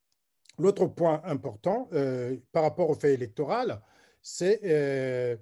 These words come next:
euh, de considérer que le principe qui légitime les humains à gouverner repose sur la compétence partagée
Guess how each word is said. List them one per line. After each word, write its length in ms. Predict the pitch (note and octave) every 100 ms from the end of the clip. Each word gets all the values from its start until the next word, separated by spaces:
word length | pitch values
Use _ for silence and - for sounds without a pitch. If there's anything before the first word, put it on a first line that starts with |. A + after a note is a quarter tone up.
| _ _ _ _ _ _ _ _
euh, 160 | D#3+ C#3+ D3+ D3
de 360 | D3 D3+ E3 - -
considérer 760 | G#3+ G3+ F#3+ D#3+ E3 G3 A#3+ G3
que 100 | G#3
le 160 | G3+
principe 680 | - A3+ G3+ - G3+ G3+ -
qui 160 | - D#3+
légitime 920 | D#3+ F#3 D#3+ F3+ - F#3 F3 C3 A2+ - _ _ -
les 320 | D#3 D3+ B2
humains 360 | D#3+ D#3+ F3 E3+
à 100 | D3
gouverner 680 | B2+ C3+ C3 B2+ C3 A3 C4 _ _ _
repose 760 | - F#3 F#3+ F#3+ G#3+ A#3+ A#3 C#4 - _
sur 340 | - - A3
la 120 | F3 D3
compétence 800 | F3+ F3 E3 D#3+ F3 E3 - C#3 A2
partagée 680 | D#3+ - D3 A#2+ C#3 G#3+